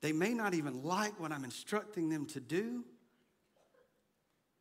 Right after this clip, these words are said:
But in the back of their mind, they're saying, "You know what? Daddy's telling me that not because he said so,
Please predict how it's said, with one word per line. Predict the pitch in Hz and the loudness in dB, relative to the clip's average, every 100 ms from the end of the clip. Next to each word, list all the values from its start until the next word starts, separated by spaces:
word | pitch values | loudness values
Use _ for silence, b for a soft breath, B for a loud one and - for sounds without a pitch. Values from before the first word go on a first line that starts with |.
| _ _ _ _ _ _ | _ _ _ _ _ _
But | 170 | -2
in | 180 | 0
the | 156 | 0
back | 156 220 226 | 0 -2 -2
of | 175 | -6
their | 151 | -8
mind, | 139 175 214 175 147 | -6 -2 0 0 -2
they're | 143 | -6
saying, | - 220 185 143 | -6 -4 -2 -2
"You | 190 | -4
know | 208 | -4
what? | 190 214 208 - B B B B - | -4 -4 -4 -8 B B B B -2
Daddy's | 208 220 170 127 | 0 0 -2 -6
telling | - - 254 254 190 | -10 -4 -2 0 -2
me | 143 120 | -2 -6
that | 131 131 - - B B B | -8 -8 -12 -16 B B B
not | 120 127 175 285 - | -10 -4 4 4 4
because | 190 - 156 | -2 -4 -6
he | 131 | -6
said | - 175 135 | -4 -4 -6
so, | - - | -10 -12